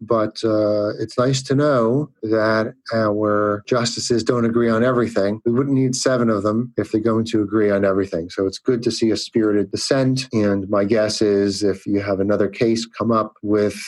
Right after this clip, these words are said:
borderline police opinion testimony, that the court would clamp down and refer back to all of its other precedents and, uh, really play an active role in managing police activity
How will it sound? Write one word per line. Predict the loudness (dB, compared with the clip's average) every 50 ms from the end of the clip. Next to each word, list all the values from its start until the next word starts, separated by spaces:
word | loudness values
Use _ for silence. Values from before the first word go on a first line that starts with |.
| -10 -6
borderline | -4 -2 0 2 2 2 2 2 2 2 2 2 2 2 2 2 2 2 2 2 0 0 -2 -4 -6
police | -4 -2 0 2 4 4 4 2 0 0 -4
opinion | -6 -8 -4 -2 0 2 2 2 2
testimony, | 2 0 -2 -2 0 0 0 2 2 2 2 0 0 -2 -6 -12 _ _ _ -8
that | -2 0 2 2 2 2 0 -2 -6 _ _ -18 -12 -6
the | -2 0 0 2 2 2 2 0 0 -2 -4
court | -2 0 0 0 2 0
would | -2 -2 -2
clamp | -2 0 0 2 2 0 0
down | 0 0 2 2 2 2 2 0 0 -2 -6 -10 -20 -20 -20 -20 _ _ -6 -4
and | -2 0
refer | -2 -2 0 0 0 0
back | 2 0 0 0 -2 -2
to | -2 0
all | 0 2 2 0
of | 0 0
its | -2 -2 -2 0
other | 0 0 2 2 2 2 2 0 -2 -4
precedents | -2 -2 -2 0 0 0 0 2 2 0 0 -2 -4 -8 -6 -2
and, | 0 0 2 2 0 0 0 0
uh, | 0 2 2 2 0 0 0
really | 0 0 0 2 2 2 2 2 0 -2 -4 -6
play | -2 0 0 0 0
an | 0 0
active | 0 0 0 -2 -2 -2 -4 -2 0
role | 0 0 2 2 2 2 2 2 0 -2 -2 -2 -2
in | 0 0 2 0 0 0 0 0 -2 -4 -6 -4 -2
managing | 0 2 2 2 2 2 0 0 0 0 2 2 2 2 2 0 -2 -4 -4 -2
police | 0 2 2 2 2 2 0
activity | 0 0 0 0 0 2 2 2 2 0 0